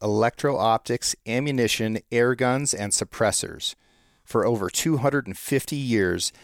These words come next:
Sig Sauer Inc has evolved and thrived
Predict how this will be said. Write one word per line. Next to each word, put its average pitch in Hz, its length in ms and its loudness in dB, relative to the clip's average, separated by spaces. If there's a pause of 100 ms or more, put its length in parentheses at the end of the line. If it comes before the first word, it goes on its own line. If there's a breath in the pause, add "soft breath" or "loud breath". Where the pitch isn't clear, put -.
Sig - 300 0
Sauer 139 360 4
Inc 113 440 -2
has 104 280 0
evolved 107 560 2
and 98 160 -12
thrived 92 640 0